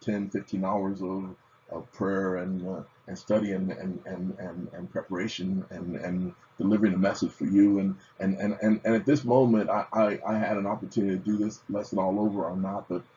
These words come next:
I felt that the essence is exactly the same, whether the,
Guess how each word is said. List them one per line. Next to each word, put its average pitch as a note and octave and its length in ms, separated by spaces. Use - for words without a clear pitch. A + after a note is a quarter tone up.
I G2 120
felt A2 280
that F2+ 120
the F#2 120
essence G2+ 420
is D#2+ 140
exactly G2+ 520
the G2 140
same, F#2+ 380
whether G2 300
the, G2 300